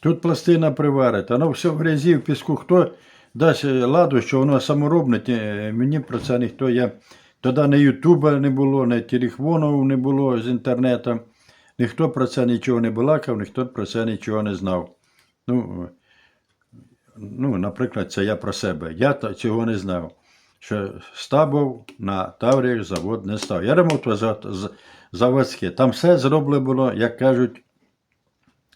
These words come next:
ну, практично не відрізниш від заводського.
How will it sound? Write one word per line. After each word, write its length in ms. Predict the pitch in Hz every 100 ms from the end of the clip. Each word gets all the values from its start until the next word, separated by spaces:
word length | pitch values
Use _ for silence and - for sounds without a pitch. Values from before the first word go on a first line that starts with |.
| _ _ _ _ _ _
ну, 280 | 139 156 - _ _ _ _
практично 720 | 127 - 175 180 151 165 160
не 200 | 110 127
відрізниш 800 | 123 127 117 113 95 135 151 -
від 140 | 101 117
заводського. 680 | 104 113 110 - 92 85